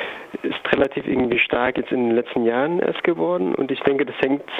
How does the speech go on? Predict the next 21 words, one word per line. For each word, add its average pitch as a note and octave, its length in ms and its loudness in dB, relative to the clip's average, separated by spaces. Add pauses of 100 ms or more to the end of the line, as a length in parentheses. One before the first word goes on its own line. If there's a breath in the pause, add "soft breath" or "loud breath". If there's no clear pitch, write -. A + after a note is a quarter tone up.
(160)
mit C3 160 2 (600 loud breath)
zumindest D3+ 400 2 (160)
zwei C3 140 4
Faktoren G3+ 460 0
zusammen. G#3 380 0
Also C#3 140 0
es - 100 -6
ist - 80 -2
einerseits C#3+ 560 2
mit A#2+ 180 0
der - 100 -2
Wirtschaftskrise, F#3+ 760 0
die F3+ 100 0
Spanien, E3+ 420 0
Katalonien E3 540 0
eher E3 140 0
hart D#3+ 140 0
getroffen - 440 -2
hatte. F#3 240 -2 (500 loud breath)
Und, D#3 260 2 (100)
ähm, D3 200 2